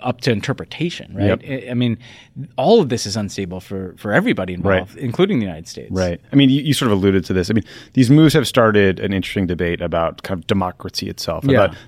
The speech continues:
Speaker 2: the Daily, uh, New York Times, The Daily did a good episode where they juxtaposed the political turmoil in the U K and Italy, and I think that's worth listening to, and it was interesting. But I do think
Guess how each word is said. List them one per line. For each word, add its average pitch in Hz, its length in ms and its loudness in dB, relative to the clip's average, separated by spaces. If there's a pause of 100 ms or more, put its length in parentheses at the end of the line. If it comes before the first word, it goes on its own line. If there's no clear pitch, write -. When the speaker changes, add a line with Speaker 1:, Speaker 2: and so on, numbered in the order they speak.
Speaker 2:
the 113 100 2
Daily, 101 560 2
uh, 85 80 0
New 92 80 -2
York 98 140 0
Times, 90 200 -6
The 87 80 -6
Daily 85 280 -4
did 78 180 -10
a 85 60 -6
good 87 260 -8 (260)
episode 107 320 2
where 98 100 0
they 98 100 2
juxtaposed 101 640 0
the 90 80 -10
political 95 340 -4
turmoil 87 480 -2
in 85 100 -4
the 85 80 -2
U 90 180 -2
K 107 420 2
and 90 160 -4
Italy, 170 320 4
and 107 80 4
I - 20 4
think 101 120 0
that's 95 140 -4
worth 87 140 -6
listening 90 360 -4
to, - 160 -8
and 87 80 -4
it - 20 -4
was 82 120 -8
interesting. 104 400 -4 (300)
But - 80 2
I - 20 6
do 160 120 4
think 226 240 0